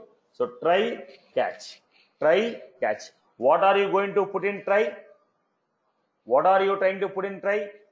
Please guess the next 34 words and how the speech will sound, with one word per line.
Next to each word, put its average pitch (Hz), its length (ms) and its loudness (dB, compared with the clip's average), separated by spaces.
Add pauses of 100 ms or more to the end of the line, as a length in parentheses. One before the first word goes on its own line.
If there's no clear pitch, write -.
(140)
Any 202 400 0
statements 190 920 -6 (360)
which 156 220 -6
may 185 180 2
raise 190 520 2 (300)
an 147 140 -2
issue, 208 760 4 (220)
we 135 80 2
are 156 120 4
going 180 280 0
to 190 140 0
put 202 300 0 (360)
those 156 240 2
statements 175 680 -6 (240)
in 123 80 -12
the 135 80 2 (100)
try. 247 160 0 (760)
What 170 200 4
are 214 120 6
you 214 120 2
going 208 240 -2
to 208 100 0
give 208 140 -2
in 208 160 -6
catch? 214 300 2 (920)
In 180 220 -4
case 220 340 4 (400)
if 165 160 -2
any 202 520 -2 (100)
error 190 320 4
occurred 208 340 2
in 202 100 0
the 190 100 6
try, 196 500 2